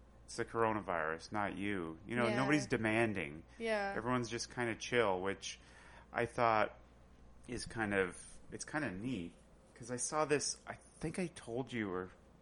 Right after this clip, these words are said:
Speaker 1: I saw a tweet somewhere. Uh,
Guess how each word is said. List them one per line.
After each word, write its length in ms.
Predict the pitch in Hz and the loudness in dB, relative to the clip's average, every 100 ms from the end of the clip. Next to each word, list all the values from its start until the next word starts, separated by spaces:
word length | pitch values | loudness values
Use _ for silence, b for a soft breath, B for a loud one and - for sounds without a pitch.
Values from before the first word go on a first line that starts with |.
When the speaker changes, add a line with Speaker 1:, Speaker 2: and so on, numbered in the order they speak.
| - | -16
Speaker 1:
I 60 | - | -14
saw 240 | - 127 123 | -4 0 0
a 20 | |
tweet 520 | - - 110 98 - | -2 -6 -4 -6 -8
somewhere. 540 | - 98 90 85 82 - b b b b b b b - | -8 -4 -2 -2 -2 -8 b b b b b b b -8
Uh, 360 | - 104 98 | 0 2 2